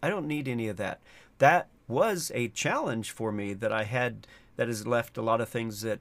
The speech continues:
you know, I had to grow through, and there's still some things that I still need to grow through yet, but, um, uh, I wouldn't change it either. You know, it is what it is, and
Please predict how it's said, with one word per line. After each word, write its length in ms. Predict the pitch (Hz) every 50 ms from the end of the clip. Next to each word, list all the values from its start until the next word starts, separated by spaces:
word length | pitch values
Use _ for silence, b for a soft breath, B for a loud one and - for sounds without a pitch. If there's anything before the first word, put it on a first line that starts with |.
| - -
you 80 | 117
know, 240 | 113 110 107 104 101 b b b b b b -
I 60 | 110
had 180 | 110 131 123
to 80 | 110 110
grow 240 | 98 107 113 113 117
through, 420 | 110 - - 117 117 117 120 127
and 160 | 143 151 151
there's 140 | 170 175 160
still 180 | - - 139 123
some 140 | - - 120
things 220 | - 123 117 120
that 80 | 123 123
I 60 | 127
still 180 | 117 - 185 226
need 160 | 254 147 107
to 60 | 110
grow 240 | 95 104 110 107 104
through 220 | - - 107 101
yet, 300 | 98 95 95 90 - -
but, 320 | - 120 110 104 - - -
um, 340 | 113 107 104 101 98 92 87 b b b b b b b b - -
uh, 300 | 117 113 107 104 104 101 - - - -
I 120 | 113 113
wouldn't 260 | 113 120 131 139 135
change 260 | - - 143 147 139
it 80 | 147 143
either. 320 | 165 208 214 123 85 - - - - - - - -
You 80 | 110
know, 240 | 110 110 113 139 170 - -
it 160 | - 123 113
is 260 | 120 131 143 139 131
what 160 | 139 143 147
it 120 | 143 147 143
is, 520 | 156 175 190 226 240 202 - - - - - -
and 600 | - 127 120 117 117 117 120 120 117 117 110 113